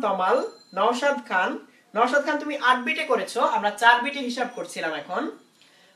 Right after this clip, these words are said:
মোশাররফ রাজ, তারপর আমি দেখতে পাচ্ছি আশিক মুরাদ। মোশাররফ রাজ, তুমি ওয়ান ওয়ান জিরো টু লিখেছো, বাইনারিতে কিন্তু টু নেই,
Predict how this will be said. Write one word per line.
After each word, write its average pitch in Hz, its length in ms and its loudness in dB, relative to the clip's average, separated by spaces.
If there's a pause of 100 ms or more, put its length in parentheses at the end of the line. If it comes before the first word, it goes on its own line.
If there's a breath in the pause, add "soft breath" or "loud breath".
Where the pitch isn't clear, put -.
মোশাররফ 294 420 2 (140)
রাজ, 240 320 6 (560 soft breath)
তারপর 214 220 2
আমি 240 120 0
দেখতে 240 180 -4
পাচ্ছি 247 180 -6 (220)
আশিক 311 300 0
মুরাদ। 220 280 2 (480 soft breath)
মোশাররফ 311 440 2 (100)
রাজ, 240 220 6 (140)
তুমি 277 160 -4 (140)
ওয়ান 262 280 2
ওয়ান 311 180 2 (160)
জিরো 262 200 -2 (200)
টু 330 160 -6
লিখেছো, 254 460 -6 (540 soft breath)
বাইনারিতে 269 460 2
কিন্তু 302 200 -10
টু 294 80 -10 (140)
নেই, 196 140 0